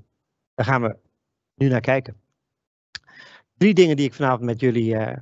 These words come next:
kort door wil nemen. In de eerste plaats is, is leraar zijn iets voor mij? In de tweede plaats, ehm, welke mogelijkheden bieden wij? En in de derde plaats, passen wij bij elkaar? Nou,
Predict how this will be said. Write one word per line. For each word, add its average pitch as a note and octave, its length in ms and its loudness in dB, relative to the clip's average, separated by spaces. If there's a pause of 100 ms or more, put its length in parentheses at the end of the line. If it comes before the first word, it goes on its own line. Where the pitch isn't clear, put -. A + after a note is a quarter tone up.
kort D#3+ 300 2
door D#3 160 4
wil D3+ 120 0
nemen. C3 360 -4 (260)
In C#3 120 -2
de D3 60 4
eerste F#3 200 4
plaats A#2+ 260 0
is, G#2+ 160 -8
is C3+ 180 0
leraar D3 340 4
zijn F3 180 -8
iets F3+ 160 -12
voor F3 120 -8
mij? E3 220 -6 (680)
In D#3+ 80 -6
de C3+ 80 -6
tweede G3 300 -2
plaats, A#2 380 -10
ehm, A#2 360 -10
welke C3+ 300 -2
mogelijkheden D#3+ 560 -4
bieden F3 200 -6
wij? E3+ 260 -6 (600)
En C#3 140 -6
in C3+ 80 -8
de B2 120 -6
derde B2 220 -2
plaats, A#2+ 380 -10 (100)
passen G3 260 -2
wij A2+ 140 -2
bij G#2 120 -8
elkaar? G#2+ 360 -16 (1800)
Nou, A#2+ 160 -10